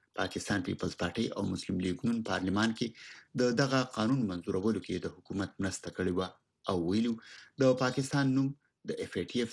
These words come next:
د ګرې یا خړ فهرست نه لرې کولو لپاره به په پارلمان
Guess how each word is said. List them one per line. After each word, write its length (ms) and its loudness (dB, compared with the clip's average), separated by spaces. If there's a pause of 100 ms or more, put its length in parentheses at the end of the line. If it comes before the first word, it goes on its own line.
(140)
د 160 0
ګرې 180 2 (120)
یا 80 -6 (100)
خړ 140 -2 (100)
فهرست 420 -8
نه 160 0
لرې 220 -2
کولو 300 -2
لپاره 380 2
به 80 -2 (440)
په 260 0
پارلمان 420 2